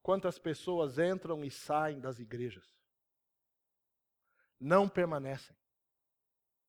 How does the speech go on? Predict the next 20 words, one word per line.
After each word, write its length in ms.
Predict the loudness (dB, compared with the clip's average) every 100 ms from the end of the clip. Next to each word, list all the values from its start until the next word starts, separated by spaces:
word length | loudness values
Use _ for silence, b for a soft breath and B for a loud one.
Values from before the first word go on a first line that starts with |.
| _ _ _ _ _ _ _ _ _ 2
Não 200 | 4 6
conseguem 600 | 6 6 8 8 8 2
seguir 400 | 2 2 4 2
a 60 |
Cristo. 460 | 2 -4 -8 -10 _ _ _ _ _ _ _ _ _ _ _ _ _ _ _ _ 4
Trocam 420 | 12 12 12 6
de 120 | 4
religião 680 | 6 6 6 4 8 8 8
com 160 | 2 0
facilidade. 920 | 0 -2 0 0 0 2 2 0 -6 _ _ _ _ _ _ _ _ _ _ _
Trocam 400 | 8 10 8 2
de 140 | 2
igrejas 600 | 0 4 6 8 8 6
com 220 | 0 -4 2
facilidade. 920 | 2 2 -2 -4 -4 -6 -8 -12 _ _ _ _ _ _ _ _ _ _ _ _ _ _ _ _ 0
Vivem 440 | 6 8 8 8
insatisfeitas 1120 | 6 6 8 8 6 -4 8 12 12 12 4 8
na 160 | 6
sua 320 | 6 4 4
fé. 420 | 4 2 0 2